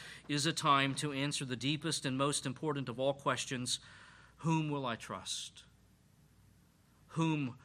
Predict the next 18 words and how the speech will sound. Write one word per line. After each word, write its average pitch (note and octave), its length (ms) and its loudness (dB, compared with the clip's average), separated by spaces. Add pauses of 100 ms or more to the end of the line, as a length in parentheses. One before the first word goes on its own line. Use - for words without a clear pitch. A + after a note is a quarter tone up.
(180)
will B2 440 0 (180)
I G#2 360 -4 (100)
worship?'" - 540 -10 (1900)
That's D3 220 -4
great. - 340 -8 (1120)
That's E3 140 -10
very C#3+ 380 2
insightful. C#3 600 -8 (2500)
And C#3+ 80 -2
so, F#3+ 100 6
beloved, F#3+ 320 10
this A#3+ 180 8
is B3+ 160 6
where G3+ 220 10
Christian A3+ 480 6
hope G3 500 4
comes D3 340 0
in. G#2 260 -4